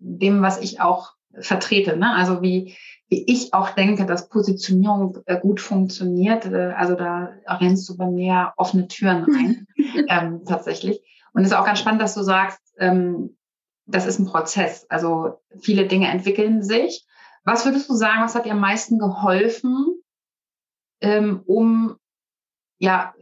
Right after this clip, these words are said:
Speaker 1: ich sag mal, so eine Basis zu haben, um dann loszugehen? Also wa-, was war, oder was war so der Zeitpunkt, wo du gesagt hast, okay, so und damit, ähm, damit gehe ich jetzt erstmal los und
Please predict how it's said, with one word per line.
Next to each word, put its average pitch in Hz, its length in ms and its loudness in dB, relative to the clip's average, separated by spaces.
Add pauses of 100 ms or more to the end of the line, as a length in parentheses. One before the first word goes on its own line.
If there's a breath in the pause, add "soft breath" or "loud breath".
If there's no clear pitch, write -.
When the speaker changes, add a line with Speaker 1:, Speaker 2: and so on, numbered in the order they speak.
Speaker 1:
ich - 140 -4
sag 220 140 0
mal, 220 180 4
so 202 80 -2
eine 190 100 2
Basis 202 440 0
zu 226 220 -2
haben, 220 540 0 (160)
um 202 160 2
dann 202 180 2
loszugehen? 175 840 -4
Also 180 340 0
wa-, 185 200 -2
was 226 180 2
war, 220 240 2
oder 196 160 2
was 202 160 -4
war 214 120 0
so 190 100 0
der 185 280 0
Zeitpunkt, 226 480 0
wo 208 40 -2
du 202 80 2
gesagt 196 180 0
hast, - 100 -14
okay, 220 480 -2 (320 loud breath)
so 185 140 0
und 175 240 0
damit, 190 440 2
ähm, 180 480 -2 (840)
damit 196 440 0
gehe 202 100 2
ich 196 40 2
jetzt 196 100 -2
erstmal 180 240 0
los - 480 -4
und 170 240 -8